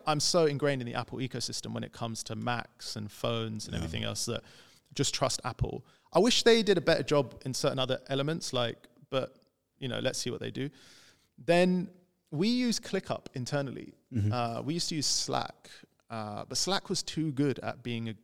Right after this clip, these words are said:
Speaker 1: instant messenger. It was just too good. So we needed more structure around different projects, different tasks. So we use ClickUp. Um, and then beyond that, I still,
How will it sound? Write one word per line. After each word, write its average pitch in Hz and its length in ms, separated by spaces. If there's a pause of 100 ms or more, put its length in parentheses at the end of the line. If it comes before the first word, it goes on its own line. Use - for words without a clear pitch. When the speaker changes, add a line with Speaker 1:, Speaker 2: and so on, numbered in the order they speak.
(160)
Speaker 1:
instant 120 320
messenger. 110 340
It - 460
was 139 120
just 139 120
too 160 220
good. 135 200 (480)
So 131 320
we 139 180
needed 156 260
more 135 280
structure - 520
around 117 360
different 110 240
projects, 120 480
different - 260
tasks. 117 300
So 120 80
we 123 100
use 127 180
ClickUp. - 440 (1000)
Um, 139 540 (340)
and 160 80
then 175 100
beyond 202 320
that, 120 260 (600)
I 139 80
still, 160 520